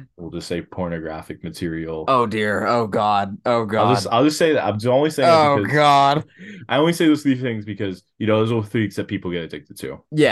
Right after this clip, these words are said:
Speaker 1: 'Cause it's unfortunately sad in reality of life.
Speaker 2: Yeah.
Speaker 1: So I joke about it all the time because, like, sports is something that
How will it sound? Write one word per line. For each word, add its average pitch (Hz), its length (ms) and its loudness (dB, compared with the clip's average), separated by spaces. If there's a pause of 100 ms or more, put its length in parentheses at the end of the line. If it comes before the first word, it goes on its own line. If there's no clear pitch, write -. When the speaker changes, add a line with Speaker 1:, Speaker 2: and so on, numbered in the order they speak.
Speaker 1:
'Cause 87 120 -4
it's - 300 -16
unfortunately 87 460 -6
sad 80 280 -6
in 80 120 -12
reality 71 380 -8
of - 60 -16
life. 107 180 -8
Speaker 2:
Yeah. 92 280 -8 (240)
Speaker 1:
So 95 460 0 (300)
I 147 120 2
joke 160 180 0
about 131 140 2
it - 20 2
all 110 120 2
the 98 60 -6
time 107 120 -2
because, 101 200 -6
like, 92 320 -6
sports 196 460 -2
is 185 120 -2
something 131 420 -4
that 101 360 -4